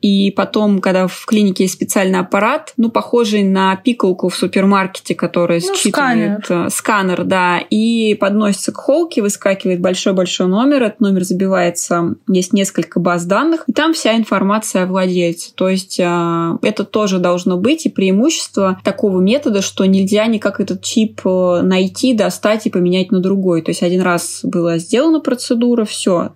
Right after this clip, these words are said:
Speaker 1: а, собака, уже подменить её, условно говоря, нельзя. Вот это тоже должно быть. То есть это в случае какой-то ситуации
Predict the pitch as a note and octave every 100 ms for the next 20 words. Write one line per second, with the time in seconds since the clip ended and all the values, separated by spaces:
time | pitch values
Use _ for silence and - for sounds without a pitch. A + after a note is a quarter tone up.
0 | _ - F3+ E3+ E3 F3 - F3 G3+ -
1 | G3+ F#3+ F#3+ - _ _ _ - G3 G3+
2 | G3+ G3 G#3 A#3+ C4 G#3 F3+ F3+ F3 F3
3 | G3+ G3+ G3 F3+ F3+ F3 F#3 F#3 F3+ F3
4 | D#3+ G3 - F3 F3 F#3 - G#3 G#3+ G3+
5 | F3+ F3 F#3 F#3 F3+ F3 - E3 D#3+ -
6 | G3 - F3+ F3 - - F#3 - E3+ -
7 | - E3+ E3+ F3 E3+ - G3+ F#3 G3+ A#3+
8 | - F#3 F3+ F3 E3+ E3+